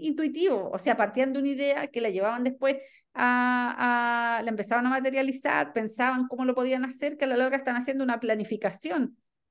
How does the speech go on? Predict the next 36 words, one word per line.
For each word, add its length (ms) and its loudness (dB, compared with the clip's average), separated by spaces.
que 80 2
después 260 4
en 60 2
un 100 4
principio 420 -2
veían 280 2
que 80 -4
si 120 -8
cobraban 520 4
mal, 340 -4
no 100 -6
sé, 100 -2
que 60 -2
no 80 2
se 140 0
daban 160 4
las 100 2
ganancias 380 -2
que 80 -6
esperaban, 420 0
tenían 260 -2
que 120 0
volver 600 2
a, 840 0
a 80 -2
calcular 480 2
los 160 -2
precios, 480 -2
que 80 -4
eso 180 -2
pa' 140 4
dentro 320 0
es 100 -2
como 180 0
el 120 0
control 500 0